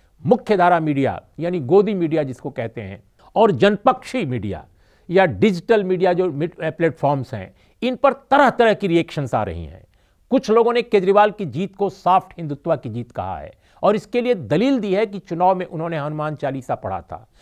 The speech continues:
उन्होंने शाहीन बाग जाने से भी परहेज किया था। चुनाव के बाद वो हनुमान मंदिर गए और बाद में पत्रकारों से भी कह दिया कि उनकी जीत के लिए दिल्ली की जनता का शुक्रिया और हनुमान जी का भी शुक्रिया।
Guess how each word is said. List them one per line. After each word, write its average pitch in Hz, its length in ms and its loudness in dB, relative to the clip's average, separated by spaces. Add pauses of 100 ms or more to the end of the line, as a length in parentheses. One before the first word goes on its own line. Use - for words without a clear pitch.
(180)
उन्होंने 233 240 2
शाहीन 226 380 2
बाग 214 320 4 (460)
जाने 185 300 2
से 202 140 0
भी 190 100 -2
परहेज 151 380 -2
किया 117 240 -4
था। - 360 -12 (320)
चुनाव 214 280 4
के 233 120 4
बाद 220 220 4
वो 233 60 2
हनुमान 208 380 0
मंदिर 220 340 0
गए 120 400 -2
और 170 140 2
बाद 190 300 4
में 233 100 -2
पत्रकारों 214 540 2
से 220 180 0
भी 208 100 -2
कह 196 180 4
दिया 196 280 4 (280)
कि 202 60 2
उनकी 196 300 0
जीत 190 260 -4
के 185 120 2
लिए 190 160 2
दिल्ली 175 340 -2
की 165 120 -4
जनता 175 320 2
का 180 140 2
शुक्रिया 214 520 4 (220)
और 147 160 0
हनुमान 123 460 -2
जी 139 140 0
का 123 140 0
भी 110 120 -2
शुक्रिया। 95 520 -8